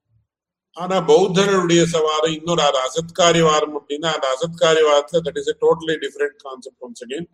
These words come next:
Though they accept the same, they give the same name to the theory of causality. Theory of causality, theory of causality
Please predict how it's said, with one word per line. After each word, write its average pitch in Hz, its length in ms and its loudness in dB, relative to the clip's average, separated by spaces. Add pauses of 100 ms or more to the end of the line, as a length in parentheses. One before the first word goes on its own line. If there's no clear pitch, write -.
(720)
Though 165 320 6
they 180 320 2 (920)
accept 165 460 -4
the 151 200 -2
same, 156 240 2
they 135 300 4 (880)
give 160 220 2
the 165 220 -2
same 156 240 2
name 170 380 2
to 165 120 -2
the 220 240 -6 (200)
theory 151 440 2
of 165 100 0 (720)
causality. 127 580 2 (1300)
Theory 170 340 4
of 165 80 0
causality, 151 760 -2
theory 151 380 -4
of 139 80 -6
causality 131 720 -4